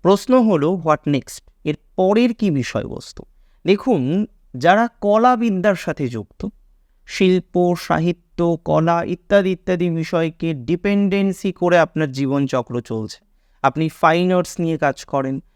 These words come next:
আপনি কাজ করেন লেখালেখি নিয়ে, আপনি কাজ করেন চিত্রকলা নিয়ে, আপনি কাজ করেন সঙ্গীত জগৎ নিয়ে, আপনি কাজ করেন নৃত্য জগৎ নিয়ে, আপনি কাজ করেন যে কোনো ধরনের, আহ, হেলথ কেয়ার বিষয়ের সাথে, like নিউট্রিশনিস্ট আপনি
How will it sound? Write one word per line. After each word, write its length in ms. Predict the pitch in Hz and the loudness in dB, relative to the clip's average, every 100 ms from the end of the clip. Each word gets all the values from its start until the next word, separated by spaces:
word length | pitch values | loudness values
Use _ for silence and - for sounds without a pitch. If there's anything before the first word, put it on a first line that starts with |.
| _ | _
আপনি 300 | 135 - 160 | -4 -2 -2
কাজ 260 | 165 151 - | 0 0 0
করেন 260 | 165 151 | -2 -2
লেখালেখি 680 | 143 123 123 175 165 156 - | -2 -2 -2 -2 -2 -4 -2
নিয়ে, 260 | 151 143 147 - _ | -2 0 -4 -8 _
আপনি 360 | 131 147 170 175 | -2 0 0 2
কাজ 260 | 165 156 | 0 0
করেন 320 | - 156 156 156 | -2 0 0 -2
চিত্রকলা 800 | - 160 - 175 170 160 156 | -4 -6 -2 -2 0 0 0
নিয়ে, 280 | 151 151 151 - _ | 0 0 -2 -6 _
আপনি 320 | 135 139 185 | -2 0 0
কাজ 240 | 180 170 - | 2 2 2
করেন 320 | 170 160 165 | -2 0 -2
সঙ্গীত 520 | 160 175 180 165 175 | -2 -2 0 -2 -2
জগৎ 340 | 147 156 151 165 - | 2 2 2 -2 -4
নিয়ে, 340 | 165 165 170 170 _ | -2 -2 -2 -6 _
আপনি 400 | - 151 - 190 | 0 0 2 0
কাজ 260 | 180 175 - | 2 2 2
করেন 380 | - 170 165 143 | -2 0 0 -2
নৃত্য 420 | 175 - - 196 | -4 -4 -4 0
জগৎ 300 | 175 160 170 - | 2 2 -2 -4
নিয়ে, 260 | 165 165 165 _ - | -4 -2 -4 _ -2
আপনি 400 | 151 - 196 196 | -2 0 -4 2
কাজ 280 | 185 175 | 0 0
করেন 460 | - 175 170 175 160 | -2 -2 0 -2 -4
যে 200 | 170 196 | -2 -2
কোনো 420 | - 202 202 196 | 0 0 0 0
ধরনের, 640 | 170 160 165 170 170 170 165 _ _ - | -2 -2 -2 0 -2 -2 -4 _ _ -6
আহ, 140 | 131 127 | -4 0
হেলথ 240 | 180 214 - _ | 0 0 -4 _
কেয়ার 300 | 202 196 190 | 0 2 2
বিষয়ের 480 | 165 170 - 165 165 | 0 -4 0 0 0
সাথে, 440 | - - 143 - | -4 -2 -2 0
like 280 | 110 143 156 _ _ _ - | 0 0 0 _ _ _ -4
নিউট্রিশনিস্ট 800 | 139 151 160 156 156 139 135 - | -2 0 -2 -4 -2 -2 -2 -2
আপনি 320 | 120 - 127 | -2 -4 -12